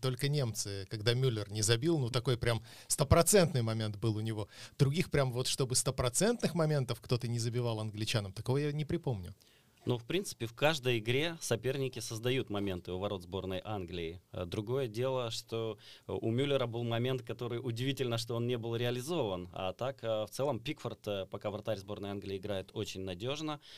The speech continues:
Speaker 2: И, конечно, в этом, э, большая заслуга, то, что сборная Англии не пропускала.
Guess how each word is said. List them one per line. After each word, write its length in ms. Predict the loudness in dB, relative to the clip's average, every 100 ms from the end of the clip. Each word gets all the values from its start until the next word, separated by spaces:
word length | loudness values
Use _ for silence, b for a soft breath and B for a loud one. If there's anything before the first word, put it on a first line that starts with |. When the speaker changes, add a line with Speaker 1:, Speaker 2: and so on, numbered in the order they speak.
| B
Speaker 2:
И, 240 | -6 -4 -4
конечно, 720 | -4 -4 -4 -6 -6 -6 -8
в 100 | -10
этом, 340 | -8 -4 -2
э, 280 | -2 -4 -4
большая 440 | -2 -2 -2 -4
заслуга, 480 | -4 -6 -6 -4 -6 -8
то, 80 |
что 160 | -6 -4
сборная 360 | -2 -2 -4 -6
Англии 320 | -6 -4 -4
не 100 | -6
пропускала. 640 | -8 -12 -12 -4 -2 -2